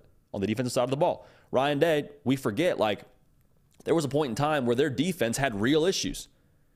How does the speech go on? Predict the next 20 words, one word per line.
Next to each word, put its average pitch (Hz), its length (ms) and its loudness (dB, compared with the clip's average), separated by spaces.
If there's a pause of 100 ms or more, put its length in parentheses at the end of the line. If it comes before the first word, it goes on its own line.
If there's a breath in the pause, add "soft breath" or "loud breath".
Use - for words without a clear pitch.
(140)
Last 151 260 0
year 170 80 0
they 151 80 4
had 156 140 2
some 151 100 -2
issues, 156 240 0
but, 120 100 2
I 123 40 2
mean, 135 140 0
even 165 260 0
the 147 60 2
year 156 120 2
before 151 460 0
that, - 160 -4
they 135 80 2
were 143 100 0
getting 107 320 -2
gashed 143 420 -4
by 143 160 2
Oregon. 143 380 2